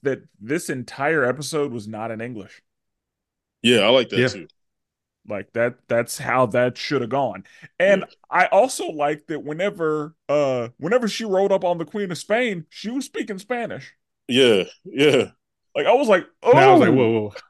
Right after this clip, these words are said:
Speaker 3: How did she learn that, though?
Speaker 1: The Tesseract? I don't know.
Speaker 3: That, that,
Speaker 2: But
Speaker 3: that's the
Speaker 2: oh,
Speaker 3: one I
Speaker 2: oh.
Speaker 3: was like, well, I, it took me off for a second. I'm like, "Whoa, whoa, whoa.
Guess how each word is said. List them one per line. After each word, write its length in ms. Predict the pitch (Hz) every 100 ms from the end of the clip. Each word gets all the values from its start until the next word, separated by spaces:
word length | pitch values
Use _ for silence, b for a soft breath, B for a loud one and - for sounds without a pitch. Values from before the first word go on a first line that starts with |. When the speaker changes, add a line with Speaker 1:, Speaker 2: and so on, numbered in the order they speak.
| _
Speaker 3:
How 80 | 135
did 80 | 135
she 80 | 131
learn 220 | 110 104
that, 160 | 98 -
though? 200 | 85 85 _ _ _ _ _ _ _ _ -
Speaker 1:
The 100 | 123
Tesseract? 600 | 110 104 104 107 123 -
I 60 | 180
don't 180 | 170 -
know. 220 | 120 127 _ _ _ _ _ _ _ _ _ _ _ -
Speaker 3:
That, 160 | 143 127
that, 160 | 139
Speaker 2:
But 60 | 135
Speaker 3:
that's 220 | 131 147
the 40 | 175
Speaker 2:
oh, 40 |
Speaker 3:
one 180 | 139 127
I 60 |
Speaker 2:
oh. 40 | 117
Speaker 3:
was 100 | 113
like, 120 | 110
well, 140 | 110 98
I, 200 | 110 107
it 120 | 113
took 160 | - 127
me 60 | 139
off 140 | 127
for 80 | 110
a 20 |
second. 200 | 107 107
I'm 60 | 104
like, 80 | 101
"Whoa, 220 | 110 107
whoa, 220 | 104 101
whoa. 360 | 98 98 92